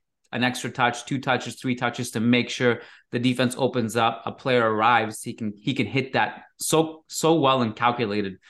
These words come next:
And once he gets in those positions, it's, it's, it's so incredibly hard to stop. My favorite is when he just cuts in and looks across the face of goal. He can either hit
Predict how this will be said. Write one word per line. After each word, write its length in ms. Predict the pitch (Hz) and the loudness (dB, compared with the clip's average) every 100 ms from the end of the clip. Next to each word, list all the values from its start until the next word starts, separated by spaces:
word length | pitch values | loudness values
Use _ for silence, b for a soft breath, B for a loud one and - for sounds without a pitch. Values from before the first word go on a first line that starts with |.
| b b _ - | b b _ -2
And 220 | 127 127 | 2 4
once 160 | 151 160 | 2 2
he 80 | |
gets 160 | 151 143 | -2 0
in 80 | 147 | -2
those 120 | 123 | -4
positions, 340 | 120 120 123 | -4 -6 -4
it's, 160 | 107 - | -6 -6
it's, 240 | - 123 - | -6 -4 -2
it's 160 | 123 | 0
so 140 | - 135 | 4 4
incredibly 420 | 120 127 113 113 | 4 0 0 0
hard 220 | 110 107 | 0 -2
to 40 | - | -4
stop. 440 | - 123 - - _ _ _ _ _ _ | 0 2 2 -6 _ _ _ _ _ _
My 120 | 131 | -2
favorite 340 | 123 156 156 135 | 2 4 4 4
is 100 | 120 | 2
when 120 | 120 | -2
he 60 | 113 | -2
just 220 | 113 - | -4 -2
cuts 300 | 131 123 - | -2 -2 -2
in 200 | 117 107 b b b | -2 -2 b b b
and 160 | 123 123 | -2 0
looks 200 | 127 - | 0 -4
across 400 | 131 131 120 - | -4 -2 -2 -4
the 60 | |
face 280 | 113 120 113 | -4 -4 -4
of 80 | 110 | -4
goal. 380 | 107 117 110 b b _ | 0 0 0 b b _
He 100 | 131 | -4
can 140 | 123 123 | 2 2
either 240 | 123 117 | 4 0
hit 360 | 107 123 117 | 2 0 0